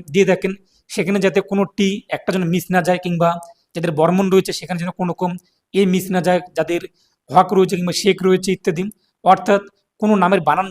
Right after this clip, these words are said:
যদি আপনাদের ভুল না থাকে, তো অবশ্যই আপনারা এই সমস্ত বিষয় ঠিকঠাক করে আপনাদের কাছে রেখে দেবেন।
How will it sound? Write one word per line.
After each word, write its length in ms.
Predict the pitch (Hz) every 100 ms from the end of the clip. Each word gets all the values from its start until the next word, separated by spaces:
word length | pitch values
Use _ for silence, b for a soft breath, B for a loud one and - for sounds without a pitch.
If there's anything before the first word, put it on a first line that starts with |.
| 185
যদি 100 | 190 170
আপনাদের 260 | 190 180 - _ _ 139
ভুল 120 | 196 175
না 40 | -
থাকে, 180 | 151 147 - _ _ -
তো 20 |
অবশ্যই 280 | 175 190 202 180
আপনারা 220 | 202 185
এই 40 | 175
সমস্ত 220 | 196 - 190
বিষয় 200 | 175 185 196 _ _ _
ঠিকঠাক 320 | 214 208 220 -
করে 120 | 190 185 -
আপনাদের 260 | 156 190 185
কাছে 120 | 185 185
রেখে 140 | 160 156
দেবেন। 160 | 143